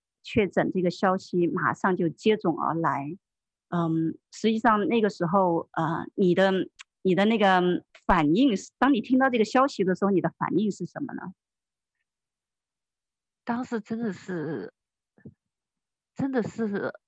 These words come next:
Speaker 2: 有点被神冒犯，
Speaker 1: 嗯。
Speaker 2: 觉得不可能啊。
Speaker 1: 嗯。
Speaker 2: 而且就是说因为我先生照顾我，然后呢，他，他也出现了那个新冠的症状。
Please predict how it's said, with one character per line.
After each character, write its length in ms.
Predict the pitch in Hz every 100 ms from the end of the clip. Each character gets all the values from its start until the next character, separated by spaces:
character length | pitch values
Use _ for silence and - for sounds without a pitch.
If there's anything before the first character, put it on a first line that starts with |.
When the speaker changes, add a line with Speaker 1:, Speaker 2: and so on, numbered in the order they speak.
| _ _ _ _ _ -
Speaker 2:
有 200 | 214 254
点 160 | 226
被 220 | - 254
神 200 | 196 175 165
冒 220 | 233 202
犯， 400 | 175 180 190 185 _ _ _ _ _ _ _ _ -
Speaker 1:
嗯。 80 | 214
Speaker 2:
觉 120 | 202
得 280 | 190 - - _ _
不 80 | 294
可 320 | - - -
能 140 | - 180
啊。 400 | 202 214 196 165 147 _ _ _ -
Speaker 1:
嗯。 360 | 208 202 190 190
Speaker 2:
而 100 | 247
且 220 | - 247
就 180 | 214 285
是 60 | 269
说 120 | 247
因 160 | 247 247
为 140 | 240
我 140 | 185
先 180 | 170 226
生 180 | 220 247
照 260 | - 277 220
顾 240 | 180 160
我， 260 | - - _ _ _ _ _ _ _ _
然 160 | 208 220
后 180 | 294 262
呢， 200 | 196 175
他， 500 | 233 247 240 247 - _ _ _ _ _ _ _ _
他 180 | - 294
也 360 | 285 185 - - _
出 160 | - 226
现 180 | 233 208
了 120 | 175
那 120 | 165
个 80 | 170
新 200 | 170 202
冠 180 | 240 262
的 80 | 180
症 280 | - 220 185
状。 280 | - -